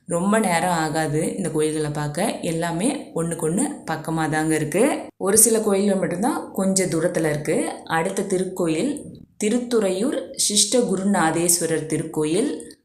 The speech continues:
பசுபதீஸ்வரர் திருக்கோயில்னு சொல்லுவாங்க. ரொம்ப, ரொம்ப விசேஷமான திருக்கோயில் இது. தேவாரம் பாடல் பெற்ற சிவாலயங்களில் இது இருநூற்றி இருபத்தி ஆறாவது சிவாலயம். அதே போல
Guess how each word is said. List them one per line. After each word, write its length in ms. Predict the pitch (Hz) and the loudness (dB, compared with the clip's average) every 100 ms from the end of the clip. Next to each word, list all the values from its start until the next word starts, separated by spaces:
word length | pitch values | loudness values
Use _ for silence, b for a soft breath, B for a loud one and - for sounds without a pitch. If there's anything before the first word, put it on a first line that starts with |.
| _ - | _ -4
பசுபதீஸ்வரர் 920 | 165 165 180 185 190 190 180 170 175 | 2 2 2 0 2 2 4 2 2
திருக்கோயில்னு 600 | 170 151 147 160 156 160 160 | 0 -2 -2 -2 0 0 0
சொல்லுவாங்க. 840 | 165 147 151 156 151 151 247 - - | 2 2 0 0 0 0 -2 -4 -8
ரொம்ப, 400 | 160 170 175 175 | -4 -2 0 0
ரொம்ப 260 | 170 165 165 | 0 0 -2
விசேஷமான 680 | 160 156 156 160 156 151 | 0 0 0 -2 -2 -2
திருக்கோயில் 500 | 156 151 143 147 147 | -2 -2 -2 0 0
இது. 180 | 143 156 | 2 0
தேவாரம் 560 | - 196 208 233 233 226 | 2 2 4 6 4 2
பாடல் 340 | 208 190 202 | 2 0 0
பெற்ற 600 | 202 180 - 180 147 - - - | 0 -2 0 2 2 2 0 0
சிவாலயங்களில் 1000 | 196 185 185 185 180 175 170 175 - - | 2 2 2 2 2 0 0 -2 -6 -10
இது 440 | - 170 170 - - | -4 0 2 0 -2
இருநூற்றி 520 | 180 180 190 190 175 | -2 -2 -2 -2 -2
இருபத்தி 540 | 165 180 190 190 - - | -2 -2 -2 -4 -4 0
ஆறாவது 580 | 165 170 180 175 165 151 | 0 2 2 0 0 0
சிவாலயம். 540 | 165 160 156 156 196 285 285 | 0 0 0 0 2 0 0
அதே 340 | 160 151 160 | -2 2 2
போல 500 | 160 156 185 311 - | 2 0 0 -2 -6